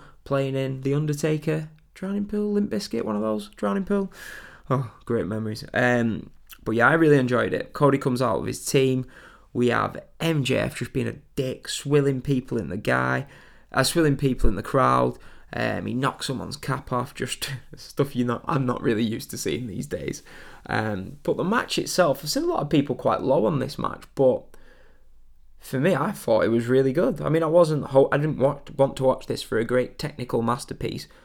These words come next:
I wanted to see some great storytelling. I thought we got that. We had M J F biting Cody's toe 'cause Cody broke his toe in the cage. Um, I love the spots where, like, the ref was allowing Cody to get, like, a belt shot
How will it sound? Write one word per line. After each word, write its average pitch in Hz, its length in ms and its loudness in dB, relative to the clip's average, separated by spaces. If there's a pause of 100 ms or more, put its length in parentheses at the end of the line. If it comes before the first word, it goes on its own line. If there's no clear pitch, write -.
(140)
I - 80 -2
wanted 127 260 2
to - 80 -10
see 120 140 -2
some 117 200 -6
great 120 360 2
storytelling. 156 680 2
I 143 60 0
thought 165 240 0
we 160 80 2
got 175 300 0
that. 139 260 -2 (400)
We 139 120 2
had 127 200 2
M 123 160 4
J 123 140 0
F 117 260 -4
biting 113 360 -4
Cody's 87 380 -4
toe 143 340 6
'cause - 180 -8
Cody 113 300 0
broke 117 400 2
his 110 140 -8
toe 110 280 -4
in 95 100 -6
the 76 60 -8
cage. 127 580 -2 (520)
Um, 110 500 -2 (360)
I - 60 4
love 131 280 4
the 131 80 0
spots - 400 -2
where, 123 160 0
like, 117 280 0 (220)
the 123 140 4
ref 117 500 -2
was 120 160 0
allowing 113 720 -2 (260)
Cody 120 400 2
to - 160 -6
get, - 200 -4
like, - 400 -2
a 139 60 -2
belt 120 380 0
shot 113 480 -4